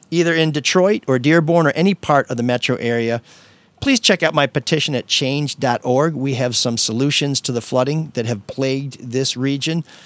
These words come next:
and we could use your support by signing on. Just search for Stop Detroit Flooding. You'll see our call for backflow preventers and sump pumps for our homes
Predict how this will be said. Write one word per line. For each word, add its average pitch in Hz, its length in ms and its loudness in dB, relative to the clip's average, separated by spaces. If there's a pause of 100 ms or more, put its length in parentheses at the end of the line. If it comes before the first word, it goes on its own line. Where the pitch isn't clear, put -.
(200)
and 127 200 0
we 135 100 0
could 107 180 -4
use 151 380 -2
your 143 120 -2
support - 600 -2
by 104 220 -8
signing 127 460 0
on. 98 180 -4
Just 135 240 0
search 151 300 0
for 120 180 -6
Stop - 420 -4
Detroit 127 380 -4
Flooding. 139 320 -4
You'll 117 160 -2
see 131 300 -2
our 107 160 -4
call 113 360 -4
for 107 200 -10
backflow 120 520 -4
preventers 117 480 -4
and 101 140 -6
sump 131 260 0
pumps 120 220 -4
for 120 140 -4
our 107 80 -2
homes 151 340 0